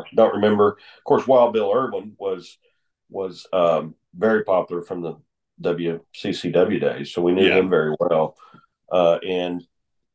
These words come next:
Speaker 1: you know, we just, we just, uh, backing up just a little, we just saw the best thing about Angel of Death was Sunshine was involved in that match. And then, of course, we just saw Dark Journey.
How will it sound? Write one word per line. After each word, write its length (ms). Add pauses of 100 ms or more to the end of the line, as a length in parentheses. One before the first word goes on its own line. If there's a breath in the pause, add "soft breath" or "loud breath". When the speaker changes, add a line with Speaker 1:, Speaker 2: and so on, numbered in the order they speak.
(760)
Speaker 1:
you 120
know, 80
we 80
just, 300
we 120
just, 360
uh, 220
backing 360
up 60
just 140
a 40
little, 160
we 80
just 200
saw 380 (600)
the 120
best 240
thing 240
about 420 (1120)
Angel 260
of 60
Death 420
was 260
Sunshine 480
was 120
involved 280
in 60
that 120
match. 440
And 140
then, 360
of 80
course, 340
we 80
just 240
saw 340
Dark 320
Journey. 560